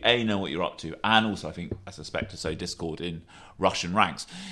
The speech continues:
He says that they've seen evidence of, uh, Russian forces sabotaging their own vehicles so that they don't have to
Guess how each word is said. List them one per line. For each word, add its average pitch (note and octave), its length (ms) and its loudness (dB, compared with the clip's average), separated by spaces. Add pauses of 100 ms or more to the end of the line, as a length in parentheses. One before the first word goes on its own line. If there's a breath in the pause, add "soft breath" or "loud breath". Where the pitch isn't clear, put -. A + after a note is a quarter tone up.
(100)
He A#2+ 180 8
says G2 400 8
that - 140 -2
they've F#2 240 4
seen E2 420 0
evidence E2+ 640 2
of, E2 440 6 (320 loud breath)
uh, E2 180 6
Russian F2 320 2
forces F2+ 520 -6
sabotaging F2 800 -2
their E2+ 200 -2
own E2+ 320 -2
vehicles B2+ 560 4
so G2+ 80 2
that F2 100 -2
they F#2 100 0
don't F#2 240 -2
have E2+ 220 -8
to F2+ 180 -6